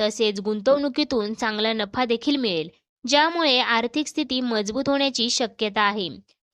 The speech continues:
तुम्ही तुमच्या कारकिर्दीत यश मिळवू शकता. समाजात आदर आणि सन्मान वाढेल. तसेच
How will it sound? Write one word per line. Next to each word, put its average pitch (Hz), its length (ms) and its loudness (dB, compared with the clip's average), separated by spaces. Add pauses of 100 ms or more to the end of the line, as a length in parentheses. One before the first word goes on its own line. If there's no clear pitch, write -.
तुम्ही 233 300 2
तुमच्या 277 460 2
कारकिर्दीत 220 800 0
यश 233 340 2
मिळवू 240 260 2
शकता. 226 440 -2 (420)
समाजात 220 560 0
आदर 226 460 2
आणि 208 220 0
सन्मान 226 420 0
वाढेल. 190 420 -2 (280)
तसेच 285 540 4